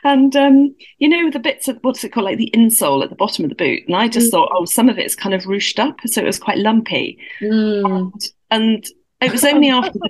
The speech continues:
Speaker 1: day out in London when I'd really walked a lot and I just thought, "Oh, I've really got to sort out the insole of my boot." And, and then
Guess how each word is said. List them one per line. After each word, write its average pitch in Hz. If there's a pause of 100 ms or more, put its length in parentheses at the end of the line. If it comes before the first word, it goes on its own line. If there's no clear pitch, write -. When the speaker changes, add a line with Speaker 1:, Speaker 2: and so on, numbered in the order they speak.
(120)
Speaker 1:
day 233
out 202
in 202
London 220
when 156
I'd 170
really 170
walked 180
a 160
lot 165
and 165
I 175
just -
thought, -
"Oh, 160 (140)
I've 175
really 190
got -
to -
sort 185
out 160
the 165
insole 170
of 156
my 170
boot." 160 (100)
And, 170 (580)
and 175
then 185